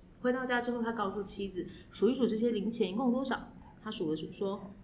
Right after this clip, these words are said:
：“找的，找的钱没错。”他说：“天哪，这表示售票员是对的，或许我真的不懂算术，或许我只能处理庞大的数字，小数字完全被排除到我的脑袋之外了。”合起来，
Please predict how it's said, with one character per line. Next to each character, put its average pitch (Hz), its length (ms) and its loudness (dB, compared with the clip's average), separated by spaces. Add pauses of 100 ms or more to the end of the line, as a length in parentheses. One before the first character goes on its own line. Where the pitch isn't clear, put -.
(120)
：“找 147 220 -6
的， 170 80 -8 (300)
找 - 160 -6
的 165 60 -6
钱 165 180 -2
没 175 140 -6
错。” - 380 -2 (460)
他 196 140 -6
说 190 460 -4 (240)
：“天 285 260 2
哪， - 480 2
这 262 140 2
表 - 180 2
示 233 140 0
售 277 180 4
票 269 200 2
员 208 100 8
是 226 140 2
对 233 260 6
的， 160 300 -2 (180)
或 269 100 4
许 220 120 2
我 160 140 4
真 277 300 2
的 269 80 8
不 285 240 6
懂 165 240 2
算 185 280 -2
术， 180 360 -2 (240)
或 240 120 6
许 208 140 -4
我 170 160 0
只 170 180 -6
能 160 140 -4
处 175 160 -2
理 196 120 4
庞 175 280 -4
大 247 160 0
的 196 100 0
数 196 220 -2
字， 185 240 -2 (240)
小 165 260 -6
数 220 200 -2
字 208 100 2
完 185 300 0
全 226 180 2
被 226 100 2
排 190 160 -4
除 185 140 -6
到 190 140 -2
我 156 100 0
的 151 80 -4
脑 160 160 -8
袋 170 140 -4
之 160 180 -6
外 160 160 -4
了。” - 600 -4 (1500)
合 190 100 8
起 254 120 8
来， - 400 2